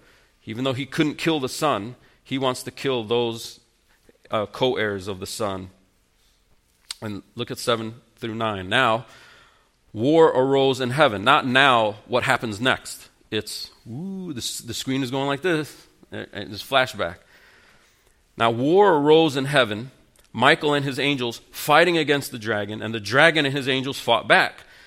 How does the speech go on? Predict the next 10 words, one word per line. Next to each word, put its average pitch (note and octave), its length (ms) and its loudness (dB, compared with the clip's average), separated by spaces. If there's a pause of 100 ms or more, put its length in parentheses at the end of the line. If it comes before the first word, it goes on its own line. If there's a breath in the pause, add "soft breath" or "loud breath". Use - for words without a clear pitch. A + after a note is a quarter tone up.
(480 soft breath)
But G2+ 140 -8
he A#2 140 -4
was A#2+ 160 -4
defeated. A#2 520 -4 (120)
The, - 300 -14
the, - 60 -18
the G2+ 120 -12
dragon A2+ 360 2
was F2+ 140 -8
defeated. G#2 500 -4